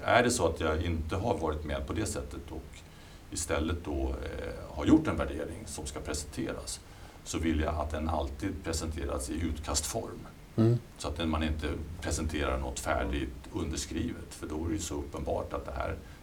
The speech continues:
Speaker 1: det här har jag ju redan gjort bedömningen, att det är
Speaker 3: Mm.
Speaker 1: redan klart.
Speaker 3: Just.
Speaker 1: Vad skulle, vad skulle vi komma på det här mötet för?
Speaker 3: Och
Speaker 1: Ni kör,
Speaker 3: mycket
Speaker 1: ni
Speaker 3: tro-
Speaker 1: kör ju ändå över oss.
Speaker 2: Jaha,
Speaker 3: Mm.
Speaker 2: just det.
Speaker 3: En mycket trovärdig arbetsmodell också. Att då bygger det på att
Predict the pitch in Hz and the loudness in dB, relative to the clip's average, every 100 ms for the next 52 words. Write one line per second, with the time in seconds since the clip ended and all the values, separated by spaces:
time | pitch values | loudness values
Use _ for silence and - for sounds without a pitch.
0 | - - 101 - 73 67 67 64 65 - | -6 -4 -2 -2 -2 -2 0 0 0 0
1 | - 73 80 80 78 - - 110 117 - | -2 -4 -4 -6 -8 -4 4 6 6 4
2 | 73 - - 110 - - - - - - | -2 -2 -2 -2 -6 -10 -16 -16 -16 -18
3 | - - 87 - 82 82 80 76 82 - | -14 -8 -6 -4 -2 0 0 0 0 0
4 | - 78 - 80 - - - - - - | -2 -2 -2 -2 -2 -4 -6 -8 -10 -12
5 | - - - - - - 143 139 107 107 | -14 -14 -14 -14 -14 4 8 10 10 10
6 | 107 110 101 85 - 71 69 73 78 - | 12 12 12 12 10 10 6 2 2 2
7 | 110 113 - 139 - - 110 - - - | 4 4 0 -4 -4 0 0 0 -6 -12
8 | - - - 135 135 - 139 113 110 110 | -14 -14 -4 4 6 6 8 10 10 8
9 | - - 110 135 - - 95 - - - | 4 2 4 6 6 6 2 0 -8 -14
10 | - 113 131 117 113 107 101 90 - | -6 0 4 6 6 6 4 2 -2